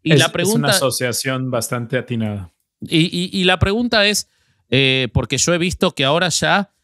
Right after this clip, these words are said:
Speaker 1: mucha gente con mucha irresponsabilidad dice, "Ah, gente que tiene quizás diez, cinco, siete, quince kilos de más", eh, y que dice, "Uh, yo me quiero conseguir esas inyecciones porque yo me voy a dar eso".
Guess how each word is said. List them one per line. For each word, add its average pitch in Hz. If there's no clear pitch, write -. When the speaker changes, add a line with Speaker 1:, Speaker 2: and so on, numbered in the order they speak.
Speaker 1:
mucha 165
gente 185
con 143
mucha 160
irresponsabilidad 143
dice, 139
"Ah, 143
gente 196
que 143
tiene 160
quizás 131
diez, 151
cinco, 135
siete, 175
quince 190
kilos 151
de 131
más", 160
eh, 147
y 156
que 156
dice, 151
"Uh, 185
yo -
me 165
quiero 143
conseguir 127
esas 120
inyecciones 127
porque 113
yo 185
me 151
voy 131
a 117
dar 117
eso". 175